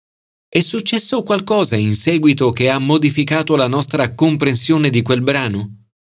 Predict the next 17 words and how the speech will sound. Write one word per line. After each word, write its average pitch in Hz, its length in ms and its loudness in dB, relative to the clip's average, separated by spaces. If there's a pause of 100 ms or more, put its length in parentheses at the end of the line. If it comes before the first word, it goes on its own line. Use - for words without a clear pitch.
(320)
Ad 214 160 -2
esempio, 110 800 0 (480)
che 180 160 2
differenza 247 580 -2
fa 120 280 0
la 101 180 0
venuta 160 400 2
di 135 160 2
Gesù 123 320 2
nella 131 320 2
nostra 147 420 0
comprensione 151 800 2
di 131 160 0
quel 123 180 0
brano 147 380 0
dell'Antico 123 580 0
Testamento? 92 920 -6